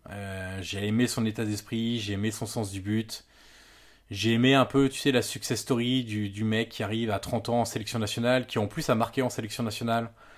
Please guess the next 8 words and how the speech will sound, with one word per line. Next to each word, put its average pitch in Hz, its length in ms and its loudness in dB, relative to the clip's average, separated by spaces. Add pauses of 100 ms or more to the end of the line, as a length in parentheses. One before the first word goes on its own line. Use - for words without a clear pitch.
(640)
C'est - 160 -8
un 101 60 -2
peu 123 320 2
l'époque 110 380 0
où 107 40 -10
tout - 180 -12
était 110 180 -4
possible 120 420 -4